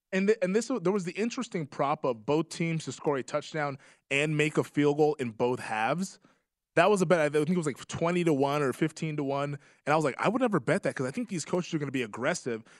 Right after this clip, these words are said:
And the Eagles are showing you right now, they are going to be aggressive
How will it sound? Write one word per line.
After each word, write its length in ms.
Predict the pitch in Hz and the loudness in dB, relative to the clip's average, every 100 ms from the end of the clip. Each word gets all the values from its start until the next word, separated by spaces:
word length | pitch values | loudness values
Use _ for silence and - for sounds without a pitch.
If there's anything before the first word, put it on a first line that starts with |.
| - | -6
And 100 | 147 | -4
the 160 | 151 165 | -2 0
Eagles 200 | 269 190 | 2 2
are 80 | 147 | 2
showing 400 | - 202 220 180 | 2 2 2 2
you 100 | 151 | 2
right 160 | 151 | 2
now, 180 | 180 151 | 2 -2
they 280 | 101 120 196 | -2 0 2
are 160 | 151 147 | 2 0
going 320 | 131 156 160 | 0 0 -2
to 100 | 151 | -2
be 160 | 147 | 0
aggressive 640 | 135 113 139 190 - 113 | -2 -2 -2 -2 -4 -8